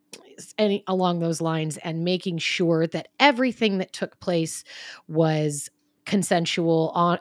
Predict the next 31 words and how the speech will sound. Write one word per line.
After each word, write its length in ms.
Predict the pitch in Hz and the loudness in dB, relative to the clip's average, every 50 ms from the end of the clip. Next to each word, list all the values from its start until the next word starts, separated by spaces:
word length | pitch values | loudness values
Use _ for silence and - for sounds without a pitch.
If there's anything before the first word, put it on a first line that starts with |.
| - | -2
above 360 | - 165 160 202 190 190 175 143 | -4 0 4 4 4 4 4 2
board, 460 | 165 165 165 160 160 160 156 156 160 - - | 2 2 2 2 2 0 0 -2 -4 -6 -8
uh, 220 | 156 151 143 147 143 | -8 -8 -8 -8 -4
was 180 | 165 170 160 - | -2 -2 -2 0
something 380 | - 202 185 165 - 175 175 | -2 -2 -2 0 -2 -4 -4
that 120 | 170 160 156 | -4 -4 0
doesn't 300 | - 196 190 175 190 180 | 2 2 2 2 0 0
need 140 | 180 175 170 | 0 0 0
a 60 | 170 | 0
boundary 420 | 156 165 156 156 151 151 151 156 | 0 -2 -4 -2 -2 -2 -2 -2
attached, 500 | 151 147 - - 165 156 156 143 - - - | -4 -4 -4 -2 -2 -2 -2 -2 -4 -6 -4
something 360 | - 196 180 - 185 170 170 | -2 -2 -2 0 -2 -2 -2
that, 140 | 160 156 - _ _ - - - - - - - | -4 -4 -6 _ _ -20 -18 -18 -18 -18 -18 -4
something 280 | - 220 196 - 190 175 | -2 -2 0 0 0 0
happened, 560 | 160 185 170 - - 175 165 165 160 151 - - _ | 2 2 2 2 2 2 2 0 -2 -6 -8 -12 _
you 140 | - - 170 | -6 -4 -4
know, 220 | 160 151 151 156 - | -2 -4 -4 -6 -4
"Oh, 120 | - 185 | -2 0
I, 240 | 185 175 180 190 175 - _ _ _ _ - - | 2 2 0 0 -2 -6 _ _ _ _ -12 -8
I 160 | 151 151 156 | -8 -8 -8
didn't 400 | 139 - 196 202 185 185 185 160 | -6 -2 -2 0 0 0 -4 -2
know 220 | 185 185 185 180 | 0 2 2 2
you 240 | 175 170 160 165 160 | 2 0 -2 -4 -2
were 140 | 160 165 160 | -2 -2 -2
going 500 | 143 180 165 160 160 160 156 156 156 143 | -2 -2 -2 -2 -2 -2 -4 -6 -6 -8
to 560 | - - - 175 156 151 151 151 147 147 143 - - - - - - - _ _ _ _ _ _ _ _ _ - _ _ _ _ _ | -8 -8 -6 -4 -4 -2 -2 -2 -4 -4 -6 -8 -14 -20 -20 -20 -20 -20 _ _ _ _ _ _ _ _ _ -20 _ _ _ _ _
give 220 | - 202 185 165 139 | 4 4 4 4 2
her 260 | 175 185 170 165 156 | 2 2 2 2 0
anal 260 | 156 165 170 156 147 143 | -2 -2 -2 -2 -4 -6
sex, 560 | - - 175 143 127 107 - - - - - - | -6 -6 -4 -6 -6 -8 -10 -10 -12 -12 -10 -8
and 540 | 160 151 147 147 143 143 147 143 143 131 - | -8 -6 -4 -4 -6 -6 -6 -8 -8 -10 -14